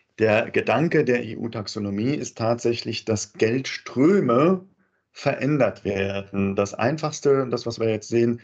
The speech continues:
ist, dass Geld weg von Öl, von Gas, von Kohle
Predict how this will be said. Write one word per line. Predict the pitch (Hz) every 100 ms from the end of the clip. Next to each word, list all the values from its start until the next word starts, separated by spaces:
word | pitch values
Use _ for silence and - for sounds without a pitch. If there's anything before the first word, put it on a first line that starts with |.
| _ _
ist, | 123 117 -
dass | 104 -
Geld | 107 113 135 135 _ _ _ - _ _ _ -
weg | 117 120 - - -
von | - 117 107 104 104
Öl, | 135 135 139
von | 139 101
Gas, | 101 101 104 -
von | -
Kohle | - 135 151 165 165